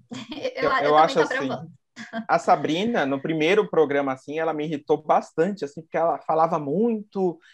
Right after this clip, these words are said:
Speaker 2: ela é muito animada, ela é muito carismática, então também eu acho que inundam muito o jogo, mas acho que ela pegou o tom no, no segundo programa, no terceiro. Ali na votação, eu acho que ela foi muito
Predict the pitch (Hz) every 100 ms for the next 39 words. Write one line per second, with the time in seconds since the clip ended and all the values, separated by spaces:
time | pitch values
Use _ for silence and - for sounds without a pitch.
0 | - 214 160 170 180 180 233 233 196 190
1 | 147 160 180 160 151 156 175 190 202 196
2 | 165 143 175 170 156 147 156 160 147 156
3 | 151 - 190 160 165 190 160 147 135 143
4 | 196 196 - 151 131 135 165 226 _ _
5 | _ 185 208 220 - 214 220 196 208 175
6 | 214 202 190 175 - 170 160 170 156 165
7 | 160 160 151 165 165 160 156 156 156 165
8 | 156 160 _ _ - 156 180 262 202 220
9 | 233 180 - 190 180 185 190 208 190 190
10 | 226 262 220 190 269